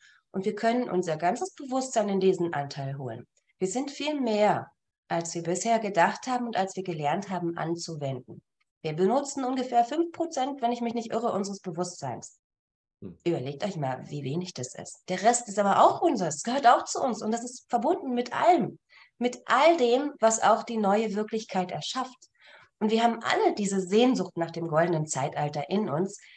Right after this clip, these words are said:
Speaker 1: weil unsere Seelen das noch kennen. Die kennen das noch, dass wir, ja, nicht in der Trennung waren, in der Bewusstlosigkeit waren, in der Hilflosigkeit waren. Ja? Und deswegen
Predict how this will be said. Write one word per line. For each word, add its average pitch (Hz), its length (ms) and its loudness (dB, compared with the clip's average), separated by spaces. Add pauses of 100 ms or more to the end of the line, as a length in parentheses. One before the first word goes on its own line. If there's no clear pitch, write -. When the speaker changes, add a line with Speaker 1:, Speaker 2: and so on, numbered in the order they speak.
(120)
Speaker 1:
weil 151 220 -2
unsere 151 220 -4
Seelen 156 300 -4
das 139 180 -8
noch 110 220 -12
kennen. 180 480 0 (760)
Die 170 140 0
kennen 262 420 2
das 160 300 4
noch, 131 400 -4
dass 147 220 -8
wir, 131 280 -8 (560)
ja, 156 220 -4
nicht 180 280 -4
in 165 120 -2
der 143 120 -2
Trennung 139 480 -4
waren, 113 240 -10 (280)
in 160 100 -8
der 127 100 -4
Bewusstlosigkeit 139 1080 -4
waren, 127 200 -6
in 127 80 -6
der 139 100 -6
Hilflosigkeit 143 960 -8
waren. 110 240 -12 (640)
Ja? 240 320 0 (360)
Und 190 200 4
deswegen 240 540 6